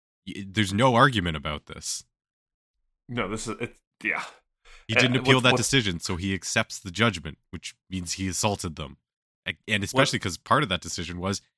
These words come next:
Speaker 1: you can't get a massage from anyone who's not team staff. He can't go to third-party masseuses. If he does, he gets
Speaker 2: Yeah.
Speaker 1: suspended for longer. Like, that's,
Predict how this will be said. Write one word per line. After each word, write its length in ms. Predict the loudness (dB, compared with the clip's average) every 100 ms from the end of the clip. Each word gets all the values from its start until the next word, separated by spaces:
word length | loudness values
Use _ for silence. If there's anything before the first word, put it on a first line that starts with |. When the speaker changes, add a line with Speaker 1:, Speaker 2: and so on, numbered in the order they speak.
| _
Speaker 1:
you 140 | -8 -8
can't 340 | 0 2 2
get 140 | -2 -2
a 40 |
massage 400 | -2 2 2 2
from 200 | -2 -2
anyone 360 | -2 -2 -2 -2
who's 200 | -4 -4
not 400 | -2 -2 -2 -4
team 240 | -6 -4
staff. 540 | -2 0 2 2 -4 -18 _ _ _
He 60 | -8
can't 240 | -2 0
go 100 | 0
to 60 | -2
third-party 460 | -2 -2 0 -2
masseuses. 640 | -2 -2 -2 -4 -6 -12 -16 _ _ _ _ _ _ _ _ _ _
If 80 | -6
he 80 | 0
does, 220 | 2 4
he 60 | 4
gets 160 | 2
Speaker 2:
Yeah. 40 | 2
Speaker 1:
suspended 340 | 0 0 0
for 120 | 0 2
longer. 420 | 4 4 4 0
Like, 220 | -2 2
that's, 300 | 4 2 0